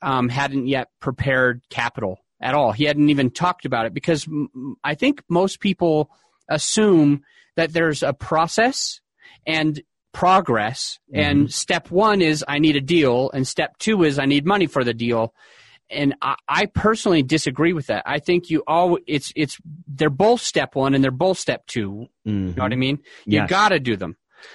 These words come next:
Speaker 2: Well,
Speaker 1: So
Speaker 2: that, that's a great point, because we started Rand Partners and syndication later on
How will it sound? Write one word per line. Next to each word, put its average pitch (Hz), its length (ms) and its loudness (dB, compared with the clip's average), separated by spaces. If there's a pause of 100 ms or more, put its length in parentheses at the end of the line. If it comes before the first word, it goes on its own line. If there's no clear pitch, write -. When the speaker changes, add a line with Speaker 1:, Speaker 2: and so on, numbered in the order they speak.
Speaker 2:
Well, 135 220 4
Speaker 1:
So - 60 -2
Speaker 2:
that, - 320 -6
that's 156 220 0
a 147 60 -2
great 123 240 2
point, 160 320 -2
because 98 320 0
we 110 240 0
started 113 360 0
Rand 95 280 -2
Partners 98 500 -2
and 98 220 -2
syndication 95 760 -2
later 95 300 2
on 98 380 -2